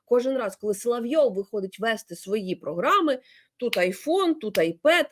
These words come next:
все закордонне, нічого російського, але, конечно, Росія всіх заставить прийти на поклон.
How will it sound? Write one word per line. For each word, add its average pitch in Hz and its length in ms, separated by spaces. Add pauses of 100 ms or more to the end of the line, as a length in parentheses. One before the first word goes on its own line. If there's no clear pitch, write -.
(260)
все 277 360
закордонне, 220 840 (400)
нічого 202 460
російського, 226 680
але, 160 240
конечно, 175 440
Росія 208 680 (260)
всіх 226 460
заставить 247 760 (420)
прийти 247 420
на 254 80
поклон. 269 540